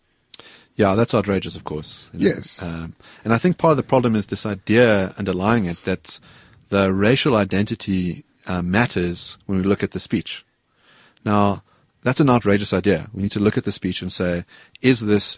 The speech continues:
Speaker 1: hate speech or not? Who is it targeting?" The
Speaker 2: Yes.
Speaker 1: person saying it, I think what you, what you might care about some sort of power thing is, is it someone in the middle of nowhere? Is it someone who has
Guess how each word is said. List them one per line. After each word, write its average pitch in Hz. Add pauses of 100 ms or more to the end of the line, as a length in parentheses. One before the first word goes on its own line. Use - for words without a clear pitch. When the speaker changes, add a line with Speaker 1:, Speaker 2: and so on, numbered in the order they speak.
Speaker 1:
hate 95
speech 139
or 120
not? 110
Who 101
is 104
it -
targeting?" 107 (260)
The 107
Speaker 2:
Yes. -
Speaker 1:
person 180
saying 160
it, 87 (240)
I -
think 117
what 120
you, 113
what 107
you 107
might 131
care 127
about 104
some 104
sort 95
of -
power 156
thing 95
is, 87 (360)
is 120
it 107
someone 107
in -
the 98
middle 98
of 95
nowhere? 101
Is 95
it 95
someone 98
who 92
has 95